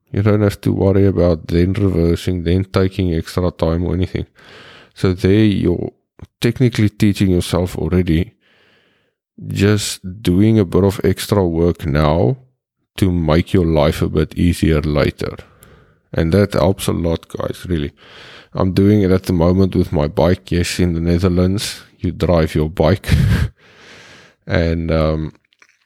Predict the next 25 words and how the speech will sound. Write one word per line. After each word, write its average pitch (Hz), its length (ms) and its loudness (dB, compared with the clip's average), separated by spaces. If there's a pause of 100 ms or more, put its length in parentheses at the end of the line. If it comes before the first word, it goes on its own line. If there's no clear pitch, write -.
(160)
I'm 90 140 -2
doing 92 220 4
it 90 120 4
at 85 200 2
the 92 80 0
moment. 95 500 2
So 78 680 -2
I 69 120 0
take - 320 -4
my 82 120 0
bike 82 380 0
inside 87 580 0
into 80 280 -4
my, 82 240 0
like, 82 340 -4
little 82 380 -2 (600)
storage 98 520 -2
room 92 500 2 (960)
where 78 320 2
I 76 40 -4
keep - 240 -4
my 78 140 0
bike. 82 460 0 (800)
And 85 240 -2
then 85 320 2